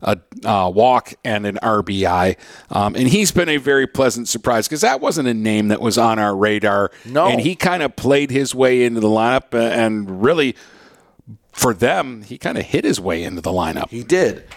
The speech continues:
Speaker 2: All right, so through nine games in the mac Blue, here are Marysville scores. Three one loss to Lakeview, four two loss to Lakeview, seven four loss to Lakeview. That's the team leading your division,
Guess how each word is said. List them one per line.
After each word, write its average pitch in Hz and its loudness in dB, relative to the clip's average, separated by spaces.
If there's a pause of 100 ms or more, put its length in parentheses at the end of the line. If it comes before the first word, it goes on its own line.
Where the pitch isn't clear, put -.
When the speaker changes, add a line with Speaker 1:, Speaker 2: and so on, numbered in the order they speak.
(120)
Speaker 2:
All 156 4
right, - -2
so 143 -6
through 147 -12
nine 175 0
games 165 -2
in 147 -2
the 143 0
mac 135 0
Blue, 131 -6
here 170 2
are 170 4
Marysville 139 -2
scores. - -4 (320)
Three 160 0
one 185 2
loss 151 2
to 151 0
Lakeview, 113 0
four 165 2
two 165 4
loss 131 4
to 135 -2
Lakeview, 117 0
seven 131 0
four 131 2
loss 110 2
to 104 -8
Lakeview. 85 -10 (440)
That's 135 -2
the 147 0
team 143 -2
leading 147 -2
your 156 4
division, 123 0